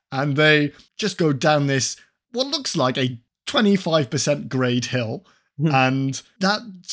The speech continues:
Speaker 1: he stop-, solves the problem. He stops halfway down it, somehow managing to, to break the bike in the middle of all the traffic. And she's like, "Bill, <laughs> where am I?" <laughs>
Speaker 2: The, the best I could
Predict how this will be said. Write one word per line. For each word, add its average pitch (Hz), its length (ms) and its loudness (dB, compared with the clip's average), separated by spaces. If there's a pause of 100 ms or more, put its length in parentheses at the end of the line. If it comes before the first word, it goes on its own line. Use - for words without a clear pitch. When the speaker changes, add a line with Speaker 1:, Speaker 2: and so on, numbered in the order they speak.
(100)
Speaker 1:
he 170 160 -4
stop-, 226 360 -4
solves 214 280 0
the 226 60 -6
problem. 226 280 -2
He 147 120 -2
stops 190 400 -2
halfway 190 380 0
down 131 260 -2
it, 202 160 -6
somehow 143 380 -2
managing 139 440 0
to, 127 240 -2
to - 140 -14
break 135 300 -6
the 147 100 -4
bike 135 500 -6
in 160 120 0
the 151 80 0
middle 139 240 2
of 131 100 -2
all 131 100 -2
the 135 100 -6
traffic. 131 480 -10 (280)
And 139 140 -8
she's 170 240 -4
like, 170 280 -6 (520)
"Bill, 151 340 4 (280)
<laughs> - 520 -10
where 247 180 4
am 285 220 4
I?" 123 340 -4
<laughs> - 60 0 (500)
Speaker 2:
The, 139 320 0
the 131 120 2
best 139 340 0
I 117 120 2
could 113 280 2